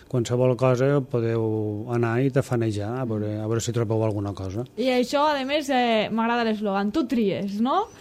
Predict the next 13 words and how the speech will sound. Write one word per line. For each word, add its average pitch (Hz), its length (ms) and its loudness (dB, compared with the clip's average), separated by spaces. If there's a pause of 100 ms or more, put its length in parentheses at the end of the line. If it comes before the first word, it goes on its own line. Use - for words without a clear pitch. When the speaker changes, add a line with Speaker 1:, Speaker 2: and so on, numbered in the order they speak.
(340)
Speaker 2:
O 240 580 2
tu 240 140 0
vens 254 180 0
a 254 60 2
recollir 247 320 2
la 262 100 2
tenda 330 300 0
o 294 60 2
t'ho 247 100 -2
portem 233 320 0
a 202 140 0
casa. 196 320 -6
Speaker 1:
Sí, 151 500 10